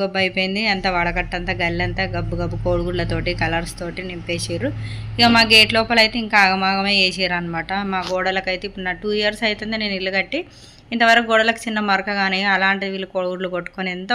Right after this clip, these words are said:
వద్దన్నా వినలేదన్నమాట. ఉరికొచ్చిర్రు, ఉరికొచ్చి ఇంట్లోకి ఉరికొచ్చి ఎవరి ఇష్టానుసారంగా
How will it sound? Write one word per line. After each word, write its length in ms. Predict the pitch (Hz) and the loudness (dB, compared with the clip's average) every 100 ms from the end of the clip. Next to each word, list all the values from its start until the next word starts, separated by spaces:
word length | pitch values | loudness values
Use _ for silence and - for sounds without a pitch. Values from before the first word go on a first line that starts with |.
| 233 | 0
వద్దన్నా 340 | 202 202 220 220 | 2 0 0 0
వినలేదన్నమాట. 680 | 202 196 196 185 175 170 165 247 - - - _ 226 | -2 0 0 0 -2 -6 -4 -6 -6 -20 -20 _ -2
ఉరికొచ్చిర్రు, 580 | 233 247 240 247 202 180 202 | 4 4 4 0 0 0 -2
ఉరికొచ్చి 340 | 208 233 254 262 | -2 -2 -2 -4
ఇంట్లోకి 240 | 220 220 220 | -2 -4 -4
ఉరికొచ్చి 320 | 214 208 226 226 | -4 -4 -2 0
ఎవరి 200 | 196 196 | 0 0
ఇష్టానుసారంగా 640 | - 202 196 196 185 185 | -2 -4 -4 0 0 0